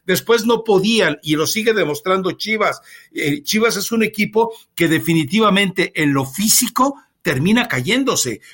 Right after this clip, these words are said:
Por eso de repente vemos que a los jugadores de mayor exigencia física los tiene que mover, eh, necesariamente para darle un segundo aire al Guadalajara. Ese, yo no encuentro una manera de justificar aquí, eh,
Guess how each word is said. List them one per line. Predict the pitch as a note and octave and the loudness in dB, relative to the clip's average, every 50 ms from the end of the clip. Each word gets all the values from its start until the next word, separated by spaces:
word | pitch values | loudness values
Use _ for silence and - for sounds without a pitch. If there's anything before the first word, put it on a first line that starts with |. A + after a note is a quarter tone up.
| - _ | -14 _
Por | - D#3+ D#3+ | 0 0 2
eso | F#3 F#3 - A#3+ A3+ | 2 2 0 0 2
de | G#3 F#3 | 2 2
repente | D#3+ D3+ D3 G3 G#3 G#3+ G#3 A3 G#3 | 0 0 0 -2 -2 -2 0 0 0
vemos | G3+ G3 G3+ G#3 G#3+ G#3 G#3 | 0 0 0 0 -2 -4 -4
que | - E3+ D#3+ D3 D3+ - - C#3 | -4 -2 -2 -2 -2 -2 -2 -2
a | C#3 | -2
los | C#3 D3+ C#3 | -2 -4 -6
jugadores | - D#3 C#3 C#3 C#3 D#3+ F3+ G3 G3+ F#3 D3 | -6 -6 -6 -4 -2 0 0 0 0 0 0
de | D#3 D3 | -2 -2
mayor | C#3+ C#3 C3 B2+ D#3+ E3+ F#3 | -2 -2 -2 0 0 0 0
exigencia | F#3+ F#3 - E3 C3+ - F3+ F3+ - - F#3+ F3 | 0 -2 -4 -10 -6 -6 -6 -6 -4 -6 -6 -6
física | - F3+ E3 - - F#3 - - G#3+ G#3+ A3 - - - - - - - | -6 -10 -12 -12 -12 -12 -10 -4 -4 -4 -4 -4 -12 -20 -20 -20 -20 -12
los | - C3+ D#3+ - - - | -4 -4 -2 -2 -4 -4
tiene | - G#3 G#3+ A3 G#3+ - | -2 0 0 0 -2 -2
que | G#3+ G#3+ | -2 0
mover, | G#3+ G3 F3 E3 F3 G3+ A3 A3+ A3 - - | 0 0 0 2 2 2 2 2 0 0 -2
eh, | F3 D3+ D3 C#3+ | -2 -2 0 0
necesariamente | C#3 C#3+ D3 - - C#3 - - F3 F#3 F#3+ F#3+ F3+ F3 F#3+ F3 - G#3 G#3+ | 0 -2 -2 -2 -4 -6 -4 -2 -2 0 0 -2 -2 -2 -4 -4 -4 -4 -2
para | - D#3+ D#3 D3+ C#3+ | 0 0 0 0 2
darle | D#3 E3+ F3 F3+ G3 | 0 0 0 0 -2
un | G#3 G3+ | -2 -2
segundo | - - E3 D3 C3 D#3+ G#3 A#3 A#3 G3 E3+ D#3 | -4 -2 -4 -4 -2 -2 -2 -2 -2 0 0 2
aire | E3 G3+ A#3 A#3+ G3+ D#3 B2 G#2 - - - - - | 2 2 0 0 0 -2 -2 -2 -8 -18 -20 -10 -4
al | B2+ C#3+ C#3+ | -4 -4 -2
Guadalajara. | C#3+ C#3+ C#3+ C#3 C3 B2+ C3+ F3 F3 E3 C#3+ - - - - - - - | 0 0 0 0 -2 -2 0 0 0 2 0 -2 -4 -10 -20 -16 -6 -4
Ese, | F3 F#3 A3+ A3 G#3+ - | -2 0 -2 -2 -4 -2
yo | C#3 G#3+ A#3+ | 2 2 4
no | C4 C4 | 4 4
encuentro | A#3+ - - B3 B3 B3+ - - B3 A#3+ | 0 2 0 0 0 0 -2 -6 -6 -2
una | A#3+ A3+ | 0 0
manera | A3 G3 G3 G3+ A3 A3 A3+ | 2 2 2 2 2 2 2
de | A3+ G#3 | 2 0
justificar | - - F3+ D3+ - - - D3 - C#3+ C3 C3+ F3 F#3 F#3+ | -2 -2 -6 -8 -8 -6 -8 -8 -6 -6 -8 -4 -2 0 0
aquí, | F3+ F3+ - - F#3 G3+ G#3 G#3 - _ | -2 -4 -4 -6 -4 -4 -4 -6 -8 _
eh, | - D3+ D3 C#3+ C3+ C3 C3 C3 B2+ B2+ B2+ | -8 -4 -2 -2 0 0 0 0 -2 -4 -4